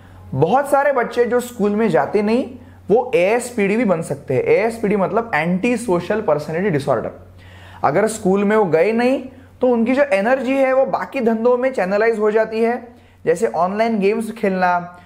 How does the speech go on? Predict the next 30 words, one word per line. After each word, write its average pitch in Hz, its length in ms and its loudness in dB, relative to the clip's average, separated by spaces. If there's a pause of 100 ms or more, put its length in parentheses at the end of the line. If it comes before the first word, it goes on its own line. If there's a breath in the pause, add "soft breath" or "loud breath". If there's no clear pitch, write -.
(180 loud breath)
वीडियो 190 280 4
गेम 214 240 0
खेलना, 180 340 0
कहीं 180 180 -2
पार्लर 185 460 0
में 208 140 -2
जाना, 170 380 0
कहीं 175 220 -6
सिगरेट 190 460 -2
पीने 190 220 -4
जाना, 170 280 0
कहीं 175 160 -4
स्मोकिंग 196 460 -2
करना, 170 500 0 (340 loud breath)
गलत 170 260 2
बच्चों 180 400 0
में 233 120 0
involve 196 360 0
होना, 165 480 -4 (320 soft breath)
एंटी 196 300 2
सोशल 240 420 0
चीज़ें 202 280 0
करना। 147 520 -4 (320)
इसलिए 160 720 0 (400 loud breath)
जितने, 240 680 2 (140)
सबसे 202 420 0
important 247 440 0
चीज़ 233 240 0
ये 170 140 4
है 165 420 0